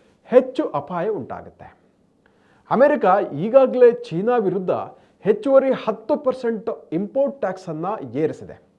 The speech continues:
ಉಕ್ಕು ಮತ್ತು ಅಲ್ಯೂಮಿನಿಯಂ ಆಮದಿಗೆ ಇಪ್ಪತ್ತ ಐದು ಪರ್ಸೆಂಟ್ ಆಮದು ತೆರಿಗೆಯನ್ನು ಕೂಡ ಜಾರಿಗೊಳಿಸಿದೆ. ಅಂದ್ರೆ, ಅಮೆರಿಕಕ್ಕೆ ಯಾವೆಲ್ಲ ದೇಶ, ಮುಖ್ಯವಾಗಿ ಚೀನಾ,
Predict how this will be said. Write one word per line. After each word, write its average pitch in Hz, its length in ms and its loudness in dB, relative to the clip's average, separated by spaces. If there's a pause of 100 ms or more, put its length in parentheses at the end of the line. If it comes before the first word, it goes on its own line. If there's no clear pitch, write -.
(540)
ಉಕ್ಕು 220 340 2
ಮತ್ತು 254 300 2
ಅಲ್ಯೂಮಿನಿಯಂ 226 560 2
ಆಮದಿಗೆ 165 480 -4
ಇಪ್ಪತ್ತ 160 480 0 (140)
ಐದು 247 260 0
ಪರ್ಸೆಂಟ್ 220 500 -6
ಆಮದು 151 260 -4
ತೆರಿಗೆಯನ್ನು 123 420 -10
ಕೂಡ 208 220 0 (380)
ಜಾರಿಗೊಳಿಸಿದೆ. 127 540 -2
ಅಂದ್ರೆ, 196 600 2 (280)
ಅಮೆರಿಕಕ್ಕೆ 254 880 8
ಯಾವೆಲ್ಲ 202 480 4 (140)
ದೇಶ, 190 220 2
ಮುಖ್ಯವಾಗಿ 226 600 -4
ಚೀನಾ, 214 580 -8